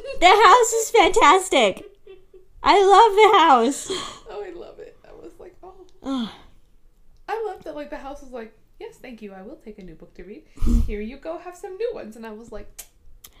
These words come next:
Speaker 2: I like that
Speaker 1: "This
Speaker 2: she was
Speaker 1: is
Speaker 2: like,
Speaker 1: perfect."
Speaker 2: "What else you got in here?" And just go, boom, like, "These. I love these ones." <laughs> She's like,
Speaker 1: <laughs> These.
Speaker 2: "Okay." And then I like when she comes and she's like, "So, this is a book I got for you." And just, "Thank you." <laughs>
Speaker 1: Just like, "No one ever talks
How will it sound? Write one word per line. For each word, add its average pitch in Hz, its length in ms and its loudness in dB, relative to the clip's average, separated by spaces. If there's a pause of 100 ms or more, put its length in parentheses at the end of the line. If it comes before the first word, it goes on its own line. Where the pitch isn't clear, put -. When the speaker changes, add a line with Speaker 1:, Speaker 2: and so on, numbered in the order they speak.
(220)
Speaker 2:
I 240 100 -4
like 262 160 -2
that 277 80 -6
Speaker 1:
"This 269 60 -8
Speaker 2:
she 269 80 -8
was 233 100 -8
Speaker 1:
is - 20 -16
Speaker 2:
like, 220 220 -6
Speaker 1:
perfect." - 160 -12 (400)
Speaker 2:
"What 285 140 -2
else 480 140 -2
you 240 60 -6
got 196 120 -2
in 190 60 -8
here?" 190 120 -6
And 156 80 -12
just 170 140 -10
go, 175 120 -4 (280)
boom, 175 240 10 (120)
like, - 240 -10
"These. 196 380 -8 (440)
I 208 60 2
love 208 200 4
these 214 180 -6
ones." 175 300 -10 (380)
<laughs> - 340 2
She's - 180 -6
like, 202 100 0
Speaker 1:
<laughs> 294 60 -2
These. 285 80 -2
Speaker 2:
"Okay." 262 500 -4 (680)
And 285 120 0
then 302 60 -2
I 302 80 0
like 294 140 -2
when 349 120 -6
she 320 140 -6
comes 311 200 -2
and 269 100 -4
she's 240 120 -8
like, 208 100 -6
"So, 339 400 -4 (480)
this 294 120 -6
is 370 40 -4
a 403 40 -8
book 415 160 0
I 349 80 -4
got 339 160 -6
for 415 120 -2
you." 220 300 2
And 202 120 -2
just, 196 160 -8 (680)
"Thank 269 180 -6
you." 185 160 -10 (300)
<laughs> - 0 - (240)
Speaker 1:
Just 415 160 -8
like, 359 180 -10 (600)
"No 240 100 -20
one 302 180 -20
ever 330 220 -20
talks - 400 -20